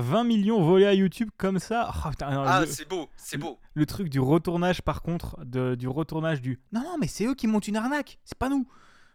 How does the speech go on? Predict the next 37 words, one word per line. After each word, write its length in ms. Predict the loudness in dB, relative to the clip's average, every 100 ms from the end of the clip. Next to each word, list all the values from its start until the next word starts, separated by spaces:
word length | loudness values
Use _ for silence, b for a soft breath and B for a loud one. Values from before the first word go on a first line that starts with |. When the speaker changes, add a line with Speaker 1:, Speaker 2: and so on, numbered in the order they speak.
| b
Speaker 1:
Ah, 120 | -10
ça, 120 | -8 -10
c'est 120 | -10
beau. 160 | -12 -12 _ _ _ _ _ _ _ _ -6
Speaker 2:
Par 160 | -6
contre, 360 | -4 -12 -10 -12 -14 -6
vingt 140 | -6
millions 420 | -4 -10 -10 -10 -14 _ _ _ _ _
en 100 | -16
quatre 340 | -8 -6 -6 -6
ans, 260 | -6 -8 _ _ _ _ _ _ _ _ _ -16
c'est 280 | -10 -8 -2
quand 120 | -2
même 180 | -2 -6
petite 340 | -14 -14 -14
bite 180 | -10 -8
à 60 |
côté 300 | -8 -8 -10
de 80 | -10
qui 180 | -8 -8
on 80 | -4
va 140 | -4
parler, 260 | -4 -4 -6
qui 160 | -8
se 80 | -8
fait 120 | -6 -4
vingt 160 | -4
milli-, 340 | -6 -12 -16 -12
euh, 80 | -12
vingt 220 | -6 -6
millions 280 | -6 -8 -10
que, 160 | -4 -2
euh, 640 | 0 0 0 -2 -4 -4 -4
en 100 | -8
une 140 | -8
semaine, 340 | -8 -6 -8 -8
quasiment. 420 | -8 -8 -10 -16